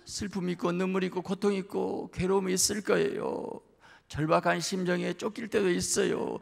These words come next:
위기가 올 때가 있어요. 저도 눈물 골짜기를 통행할 때가 많았어요.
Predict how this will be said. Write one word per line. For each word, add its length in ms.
위기가 340
올 120
때가 260
있어요. 1080
저도 720
눈물 340
골짜기를 440
통행할 320
때가 240
많았어요. 580